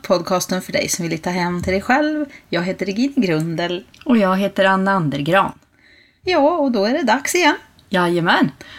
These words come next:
Speaker 1: Ännu en månadsbalansering med budskap.
Speaker 2: Just det.
Speaker 1: Mhm. Och nu har det ju gått någon vecka sedan vi balanserade.
Speaker 2: Ja, precis.
Speaker 1: Så att det blir lite i efterhand igen.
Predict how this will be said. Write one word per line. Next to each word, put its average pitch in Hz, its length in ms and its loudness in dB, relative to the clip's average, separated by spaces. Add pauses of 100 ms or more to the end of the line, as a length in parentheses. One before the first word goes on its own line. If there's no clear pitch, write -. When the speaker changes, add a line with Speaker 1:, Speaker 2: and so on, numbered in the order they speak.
(160)
Speaker 1:
Ännu 185 500 0
en 151 340 -2 (440)
månadsbalansering 165 1400 -2 (340)
med 160 340 -8
budskap. - 580 -2 (160)
Speaker 2:
Just 190 360 -2
det. - 120 -12 (400)
Speaker 1:
Mhm. 151 380 -2 (840)
Och 196 120 0
nu 175 300 -4
har 175 200 -8
det 175 60 -4
ju 175 120 -2
gått - 300 -6
någon 160 140 0
vecka 302 540 -4
sedan 349 180 -2
vi 339 80 -2
balanserade. 294 640 2 (340)
Speaker 2:
Ja, 240 320 2
precis. 214 520 -4 (440)
Speaker 1:
Så - 120 -8
att - 80 -8
det 214 60 -4
blir 220 160 2
lite 208 220 2
i - 20 4
efterhand 190 400 0
igen. 175 340 0